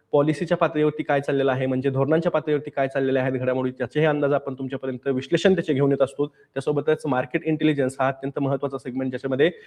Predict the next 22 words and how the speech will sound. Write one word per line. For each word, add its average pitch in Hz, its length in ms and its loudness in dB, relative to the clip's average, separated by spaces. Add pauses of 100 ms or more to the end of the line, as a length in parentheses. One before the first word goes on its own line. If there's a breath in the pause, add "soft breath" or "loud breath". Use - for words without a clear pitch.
(160 loud breath)
बाजारभावाचे 151 720 6 (120)
अपडेट 156 320 6
सुद्धा 139 260 2
आपण 147 260 0 (160)
घेत 151 200 2
असतो 143 260 4
आणि 131 200 0
त्यासोबतच 147 580 0 (460 soft breath)
पशुधन 175 360 8
असेल 170 340 2 (260)
किंवा 147 280 2 (140)
इतर 139 200 -2
ज्या 143 120 2
गोष्टी 139 260 -2
असतील 156 240 -4
त्याचाही 139 400 -2
आढावा 131 300 4
आपण 143 280 -2 (120)
घेत 143 180 2
असतो. 170 300 -4 (180)
तुर्तास 147 280 0
तरी 151 160 2